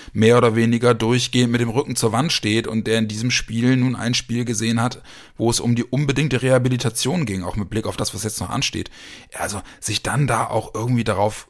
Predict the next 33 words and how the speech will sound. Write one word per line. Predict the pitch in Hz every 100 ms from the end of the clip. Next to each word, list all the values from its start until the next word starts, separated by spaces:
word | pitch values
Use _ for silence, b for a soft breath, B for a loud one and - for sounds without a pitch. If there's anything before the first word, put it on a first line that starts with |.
| -
äh, | 110 -
zurückfallen | - - 160 - - 110 117 107
zu | - 110
lassen, | 95 - 101 113 b b b b -
äh, | 104 95 104
ähm, | 95
äh, | 95 95 92 -
dass | 95 104
man | 117 101
hier | 104 117 98
auf | 110 -
einen | 104
unfairen | 120 135 123 113 110
Gegner, | 107 127 107 101 95 B B -
auch | -
der | 110
Pre-, | - - -
hast | 123
du | 113
das | 107
mitbekommen, | 104 - 135 123
dass | -
der | 98
Pressesprecher | - 127 - 151 - 131 117
von | 101
Frankfurt | - - 113 123 151 143
die | 98
P | -
K | - 90 117
noch | 147
so | 151
geil | 143 147
beendete? | 135 143 147 143 185